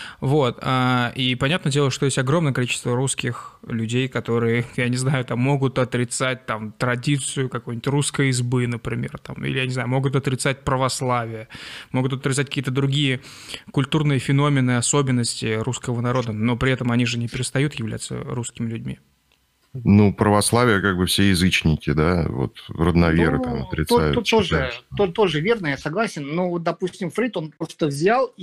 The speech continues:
Speaker 3: и, э, э, как бы высказал такое мнение, что вот вся, всё, вся еврейская традиция, а ведь многие до сих пор не могут определить, вот еврейский народ, это его можно отделить от, э, иудаизма?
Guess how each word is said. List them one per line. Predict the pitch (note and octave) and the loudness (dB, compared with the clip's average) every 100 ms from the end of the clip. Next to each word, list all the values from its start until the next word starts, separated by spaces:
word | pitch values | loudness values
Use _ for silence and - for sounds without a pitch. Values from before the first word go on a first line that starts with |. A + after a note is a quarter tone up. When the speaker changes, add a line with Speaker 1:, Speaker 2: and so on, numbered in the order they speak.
| - | 0
Speaker 3:
и, | D3+ D3 C#3+ C3+ _ - _ _ _ - | 2 2 -2 -6 _ -20 _ _ _ -10
э, | F3+ F3 D3+ D3+ D3 C#3+ _ _ _ _ _ _ _ _ - | -2 0 0 0 0 -2 _ _ _ _ _ _ _ _ -14
э, | D#3+ D#3+ D#3 - E3+ | -8 -8 -8 -12 -10
как | D#3+ D3+ | -6 -2
бы | D#3 E3 D#3+ - - - _ _ _ _ _ - | 2 2 0 -8 -18 -20 _ _ _ _ _ -6
высказал | F3+ A3 - F3+ | 2 2 4 2
такое | F3+ F3+ | 2 2
мнение, | F3+ B3+ G#3+ | 2 2 2
что | C#3 D#3 | -2 -6
вот | C#3 | -8
вся, | - G3 D#3+ | -2 0 0
всё, | - - E3+ | -2 -4 -4
вся | - F#3 | 0 2
еврейская | D#3+ E3 D#3 D#3+ | 2 2 0 -4
традиция, | D#3 D3+ D#3+ A#3 - C3 B2 _ _ - | -2 -2 -2 -4 -2 -2 -2 _ _ -6
а | D3 | 0
ведь | D3 C3+ - | 0 0 -6
многие | - F3 D#3+ D3 D3 | 0 0 2 0 0
до | C3+ C3+ C#3+ D#3 | -2 -14 -8 -6
сих | - | -2
пор | G#3 | 0
не | F#3 | 0
могут | D#3 C#3 | 0 -2
определить, | C3+ D3+ C#3 - | -2 -2 -2 -4
вот | C#3+ | 0
еврейский | E3 F3 - D#3 | 2 2 0 0
народ, | E3 D#3+ | 2 0
это | C3+ - C#3 C3 _ _ - | -4 -2 -2 -4 _ _ -2
его | D#3+ | 2
можно | D#3+ A#3 G#3+ F3 | 6 4 4 -2
отделить | C#3+ D#3 C#3+ D#3 | 0 0 0 -2
от, | C#3+ - | -2 -4
э, | C#3+ C3 - - | -6 -6 -6 -6
иудаизма? | D3 E3 E3+ C3 | 0 2 2 -2